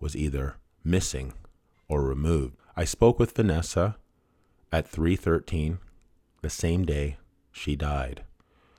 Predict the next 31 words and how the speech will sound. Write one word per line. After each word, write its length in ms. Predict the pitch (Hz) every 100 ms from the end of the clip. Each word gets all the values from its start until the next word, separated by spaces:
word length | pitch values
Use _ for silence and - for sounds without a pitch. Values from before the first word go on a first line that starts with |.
| -
to 120 | - -
offer 360 | 80 82 98
her 160 | 101 98
a 60 |
ride 380 | 78 69 69 69
to 100 | -
the 160 | 69 73
airport. 560 | 78 76 - 65 - - - _ - _ _ -
She 180 | -
had 160 | 76 67
booked 280 | 98 - -
ticket 420 | 107 - 113 - _ _
for 180 | - -
April 340 | 78 87 - 113
fourth 500 | - 87 85 87 - -
to 80 | 85
go 220 | 76 82
and 120 | 92
visit 320 | 82 78 80 -
family 360 | 78 76 80
and 120 | 87
friends 480 | - 73 73 76 - _ -
in 140 | 78
Vancouver 760 | 76 82 90 - 73 71 71 - - _
for 180 | - 80
her 120 | 92
birthday, 600 | 87 76 73 - 73 73 - _ _ _ 82
April 420 | 69 - 69 -
fifth. 500 | - - 65 - - _ _ -
I 80 |
have 360 | 78 78 71